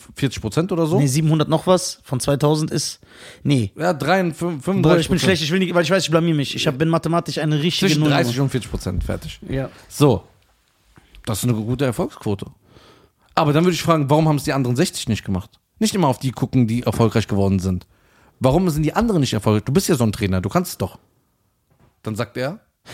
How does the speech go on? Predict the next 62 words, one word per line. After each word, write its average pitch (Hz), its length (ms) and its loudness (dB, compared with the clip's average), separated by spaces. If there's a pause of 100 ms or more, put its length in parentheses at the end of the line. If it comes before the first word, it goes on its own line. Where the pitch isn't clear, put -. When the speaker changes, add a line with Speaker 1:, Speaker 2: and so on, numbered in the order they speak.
(140)
Speaker 2:
Ja, 170 120 0
aber 190 100 2
kann 220 120 4
man 240 100 4
Speaker 1:
dann 247 60 4
Speaker 2:
ihm 254 40 4
Speaker 1:
sagt 247 140 6
Speaker 2:
das - 20 -4
Speaker 1:
er, 190 100 2
aber 170 200 0
dann 139 240 -2
sagt 151 180 -2
er 147 80 0
wahrscheinlich, 143 340 -2 (640)
„Ja, 113 220 0
der 113 100 -2
hat - 100 -4
das 101 100 -8
nicht 113 140 -4
genauso 101 340 2
umgesetzt 131 580 -2
und 151 80 -2
so.“ 180 260 0 (460)
Speaker 2:
Ja, 196 120 4
aber, - 260 -8
aber 139 100 2
Speaker 1:
Und 165 60 6
Speaker 2:
was 220 160 2
ist, 190 120 -6
ist 180 220 -4
ja 214 100 0
wie 233 80 0
ein 226 60 0
Fußballtrainer, 139 920 -2
wenn 143 140 0
Speaker 1:
Ja. 151 140 4
Speaker 2:
er 127 160 -6 (100)
Kind, 208 400 0
wenn 156 120 2
er 151 40 2
so 139 80 0
Fußballer 165 480 0
trainiert 135 480 0 (640)
und 151 160 0
davon 175 220 4
schaffen 196 220 2
es 156 100 0
nur 156 100 2
fünf, 190 400 0
kann 175 140 2
man 185 140 4
ja 175 80 4
den, 165 260 2
die 147 100 -2
sechs 170 260 0
Misserfolge 170 440 0
nicht 165 140 -2
in 147 60 0
die 147 40 0
Schuhe 202 220 0
schieben, 113 240 -2
oder? 156 300 0